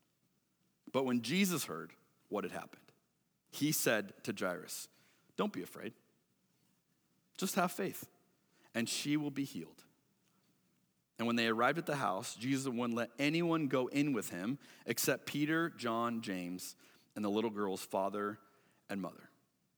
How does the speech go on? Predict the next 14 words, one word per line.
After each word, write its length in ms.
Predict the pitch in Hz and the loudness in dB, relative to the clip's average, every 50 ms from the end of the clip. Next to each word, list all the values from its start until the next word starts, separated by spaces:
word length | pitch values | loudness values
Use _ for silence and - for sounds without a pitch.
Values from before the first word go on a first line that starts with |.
| _ _ _ _ _ _ _ - - - - - | _ _ _ _ _ _ _ -20 -20 -18 -10 -8
As 140 | 120 120 127 | -6 -4 -2
a 80 | 117 | -4
dad, 560 | 110 101 - 127 117 120 117 113 110 107 101 | -4 -2 -2 0 2 4 4 4 2 2 2
this 140 | 107 110 - | 0 0 0
part 260 | - - - 120 127 | -2 -2 0 0 0
of 60 | 120 110 | 0 -2
the 80 | 104 | -4
story 420 | - - - 120 104 101 95 90 85 - - | -6 -4 -4 -2 0 0 0 -2 -4 -6 -10
wrecks 520 | 117 107 98 101 101 - - - - - | -8 -4 -4 -4 -4 -4 -6 -8 -8 -8
me. 240 | 85 82 80 - - _ _ _ _ _ _ _ _ _ _ _ _ _ _ _ _ _ _ _ _ - - - - - - | -8 -10 -12 -14 -20 _ _ _ _ _ _ _ _ _ _ _ _ _ _ _ _ _ _ _ _ -20 -20 -20 -20 -6 -2
Because 360 | - 131 131 131 127 117 - - | 2 4 6 4 4 2 0 -4
if 140 | 127 - - | -6 -6 2
I'm 320 | - 135 151 175 196 202 175 - 131 113 | 6 6 8 8 6 4 0 -4 0 4
Jairus 640 | 147 135 131 120 104 90 78 - - - - | 6 6 6 6 4 0 0 -2 -2 -2 -2